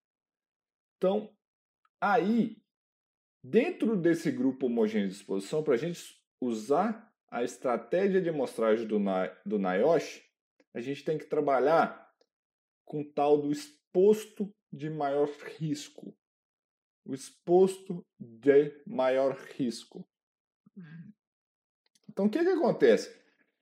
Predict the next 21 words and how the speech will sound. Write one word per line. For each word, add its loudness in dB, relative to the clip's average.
Dentro 0
de 2
um -2
grupo 4
de -2
exposição -2
que -8
eu 6
montei, 4
eu 10
tenho 2
ali 0
alguns 6
trabalhadores 2
que -2
têm 4
a 4
tendência 2
de 0
ter 0
uma 2